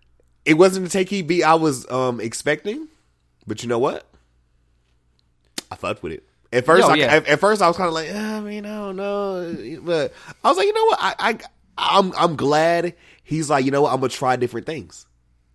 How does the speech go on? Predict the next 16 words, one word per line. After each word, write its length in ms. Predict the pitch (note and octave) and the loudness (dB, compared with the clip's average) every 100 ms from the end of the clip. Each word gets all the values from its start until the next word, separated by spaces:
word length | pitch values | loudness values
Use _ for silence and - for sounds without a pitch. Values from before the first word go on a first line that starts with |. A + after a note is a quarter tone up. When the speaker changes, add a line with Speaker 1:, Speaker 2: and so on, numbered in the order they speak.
| _ _ _ - | _ _ _ -2
Speaker 1:
I 100 | C#3 | 0
can 120 | E3+ | 0
respect 460 | C#3+ - D3+ C3+ - | -2 -2 -2 -2 -2
artistry." 460 | D3+ A2+ - E2+ | -2 -4 -8 -12
You 80 | G2+ | -8
know 160 | A#2+ B2 | -6 -6
what 0 | |
I'm 60 | |
saying? 240 | C3+ C#3 C3 _ _ _ _ _ _ | -6 -8 -10 _ _ _ _ _ _
Speaker 2:
Yeah, 240 | D#3 G3 A#2 | -10 -6 -6
no, 200 | F#3 G#3 | -4 -4
no 140 | F3+ C#3+ | -4 -4
doubt. 340 | D3 D3+ - _ | -2 -4 -6 _
Speaker 1:
So 120 | - | -4
I, 80 | C#3 | -2
I, 200 | G3 F3 | -2 -4